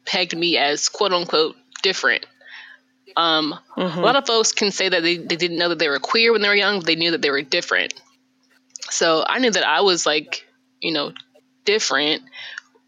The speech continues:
Speaker 1: um, just when I would, like, question gender and what that meant.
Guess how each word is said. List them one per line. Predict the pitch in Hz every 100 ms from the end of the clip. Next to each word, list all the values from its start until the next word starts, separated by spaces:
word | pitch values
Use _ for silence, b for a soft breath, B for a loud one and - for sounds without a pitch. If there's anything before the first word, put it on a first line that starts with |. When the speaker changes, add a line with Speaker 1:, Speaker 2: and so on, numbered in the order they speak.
| 202 - _
Speaker 1:
um, | 143 165 165 165 165 170 _ -
just | 190 208 - - -
when | 196 185
I | 185
would, | 180 170 170
like, | 175 170 170 - - - -
question | - 220 214 - 180 170 170 175 _ _ _ _ - - -
gender | - 226 247 151 143 156 - B B B B B _
and | 180 175 170 165
what | 175 175
that | 170 131
meant. | 165 175 156 -